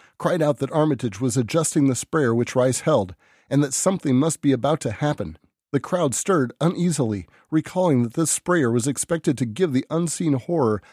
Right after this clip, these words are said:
a moment of visibility. Two or three men shut their eyes, but Curtis Whately snatched back the telescope and strained his vision to the utmost. He saw that Rice, from the party's point of vantage,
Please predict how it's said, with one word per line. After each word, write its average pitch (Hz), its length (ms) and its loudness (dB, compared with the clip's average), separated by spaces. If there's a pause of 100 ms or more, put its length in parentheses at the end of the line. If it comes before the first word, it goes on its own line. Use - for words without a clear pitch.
a 139 80 0
moment 131 440 0
of 110 100 -8
visibility. 127 680 -4 (580)
Two 202 160 2
or 156 60 4
three 139 200 2
men 127 180 4
shut - 220 -2
their 110 160 -2
eyes, 113 380 -4 (220)
but 147 140 0
Curtis 170 340 0
Whately 147 280 0
snatched - 500 -2
back 147 220 -2
the 131 120 -4
telescope 131 560 0 (200)
and 139 140 2
strained 165 400 0
his 131 200 0
vision 127 360 0
to 131 100 -4
the 127 160 -2
utmost. 135 600 -4 (320)
He 170 140 2
saw 180 240 0
that 143 140 0
Rice, 123 440 -2 (180)
from 151 180 2
the 131 80 0
party's 151 400 0
point 175 240 -2
of 120 80 0
vantage, 117 460 -2